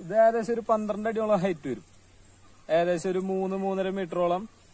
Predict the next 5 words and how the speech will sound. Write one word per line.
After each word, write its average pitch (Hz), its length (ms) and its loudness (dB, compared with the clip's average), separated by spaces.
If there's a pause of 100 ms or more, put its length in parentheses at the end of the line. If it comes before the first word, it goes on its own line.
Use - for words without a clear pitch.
(260)
ഇത് 185 360 -6
നല്ല 180 200 0
ഹൈറ്റ് 170 340 0
പോവും 143 180 -4 (760)
പുല്ല്. 123 260 -10